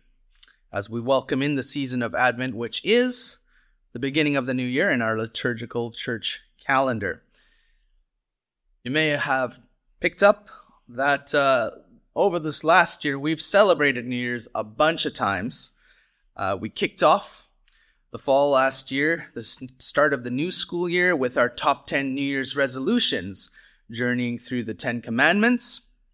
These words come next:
Last year, we also celebrated Advent, the new year in our liturgical calendar, and then, of course, welcomed in the new year of the Gregorian calendar on January first.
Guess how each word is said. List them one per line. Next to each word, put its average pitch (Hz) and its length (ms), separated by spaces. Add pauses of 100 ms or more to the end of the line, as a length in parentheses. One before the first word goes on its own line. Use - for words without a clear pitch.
(120)
Last 107 300
year, 120 60
we 120 120
also 170 280
celebrated 131 640
Advent, 127 440
the 117 80
new 117 120
year 120 260
in 120 100
our 117 140
liturgical 113 540
calendar, 131 540
and 131 120
then, 139 120
of 131 140
course, - 480 (840)
welcomed 135 380
in 147 120
the 151 80
new 156 140
year 160 280
of 156 120
the 160 80
Gregorian 202 580
calendar 175 680 (100)
on 135 160
January 143 420
first. - 640